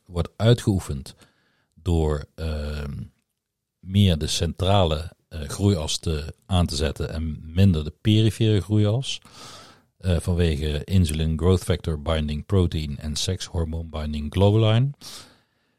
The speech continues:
Eh, dat zijn allemaal factoren die een rol kunnen spelen in de afbraak van bot en botgroei. Eh, dus ja, ik denk, eh, dat we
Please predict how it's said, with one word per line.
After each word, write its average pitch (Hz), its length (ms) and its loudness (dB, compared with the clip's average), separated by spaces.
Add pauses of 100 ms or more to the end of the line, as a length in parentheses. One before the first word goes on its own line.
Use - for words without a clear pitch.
(160)
Eh, 101 180 6
dat 95 120 4
zijn 107 140 6
allemaal 95 220 8
factoren 95 500 4
die 90 260 4
een 85 140 4
rol 87 180 6
kunnen 85 200 0
spelen 82 300 2
in 78 80 -2
de 80 180 0
afbraak 85 440 2
van 76 240 -4
bot 85 360 2
en 82 220 -2
botgroei. 110 640 4 (840)
Eh, 98 560 6 (120)
dus 107 140 0
ja, 101 220 4
ik 85 140 -6
denk, 90 240 2
eh, 78 280 -4 (120)
dat 80 220 -6
we 80 240 0